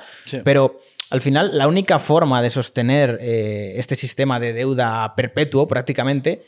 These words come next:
Speaker 2: es seguir imprimiendo dinero. Seguir imprimiendo dinero implica seguir aumentando la inflación. Estamos en un contexto argentino-venezolano. O sea, mm, el problema es como, mm, ocurra lo que ha ocurrido en estos países, que es como la gente no quiere ni el peso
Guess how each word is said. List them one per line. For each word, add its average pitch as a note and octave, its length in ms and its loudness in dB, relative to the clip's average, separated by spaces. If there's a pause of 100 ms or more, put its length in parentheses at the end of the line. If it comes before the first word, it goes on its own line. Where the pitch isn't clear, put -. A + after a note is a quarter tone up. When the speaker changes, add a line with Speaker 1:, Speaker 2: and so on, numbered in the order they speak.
Speaker 2:
es B2 100 -6
seguir B2 240 -6
imprimiendo A2+ 340 -6
dinero. C3 320 0
Seguir A2+ 200 -6
imprimiendo A2 300 -10
dinero A#2+ 220 -6
implica C3+ 600 -6
seguir A2+ 480 -12
aumentando A2 380 -10
la A2+ 60 -8
inflación. B2+ 460 -4 (380)
Estamos C3+ 280 -2
en D3+ 60 2
un D3 80 2
contexto C#3 800 2
argentino-venezolano. B2+ 1120 -2 (600)
O - 40 -12
sea, A2+ 480 -4
mm, B2 540 -12
el D3 260 2
problema D3+ 280 2
es G#3+ 80 0
como, C#3+ 420 2
mm, B2+ 260 -8
ocurra C#3 400 2
lo D3 100 4
que A#2 60 0
ha - 20 0
ocurrido C3+ 200 0
en D3 60 0
estos D3+ 220 -4
países, D3+ 420 -4
que B2 120 -4
es - 80 -8
como B2 260 -4
la A#2+ 100 -6
gente C3 200 -4
no C#3+ 120 -2
quiere C3 220 -4
ni A#2+ 60 -6
el G#2+ 80 -10
peso B2 460 -2